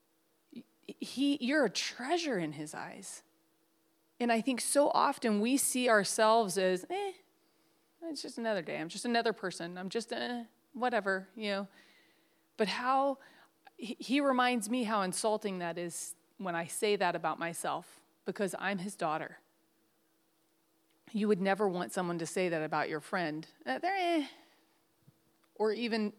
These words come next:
negative, right? You'd want them saying, "No, they're a great person because X, Y, Z." Write your X, Y, Z about yourself.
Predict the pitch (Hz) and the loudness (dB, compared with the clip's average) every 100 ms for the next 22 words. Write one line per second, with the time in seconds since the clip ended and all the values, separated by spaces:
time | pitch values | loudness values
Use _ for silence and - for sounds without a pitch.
0 | - 214 247 240 151 147 - - 196 202 | -2 0 2 0 0 -2 -8 -4 0 0
1 | 240 226 226 202 226 - 226 208 196 196 | 0 -4 -6 -4 -4 -2 -4 -4 -6 -6
2 | 196 277 214 180 214 226 233 247 214 185 | -6 -4 -4 -2 -2 -2 -4 -8 -6 -6
3 | 196 - - 311 226 202 - - 214 - | -8 -8 -2 2 2 2 -4 -8 -6 -6
4 | - 208 202 185 208 190 170 _ - - | -6 -4 -4 -4 -4 -6 -8 _ -20 -20
5 | _ _ _ _ - 190 240 311 320 277 | _ _ _ _ -8 -2 0 0 -2 -4
6 | - 262 - 247 220 202 226 208 190 185 | -2 -4 -2 0 0 0 0 0 -2 -2
7 | 170 226 196 160 - - | -6 -4 -4 -4 -10 -20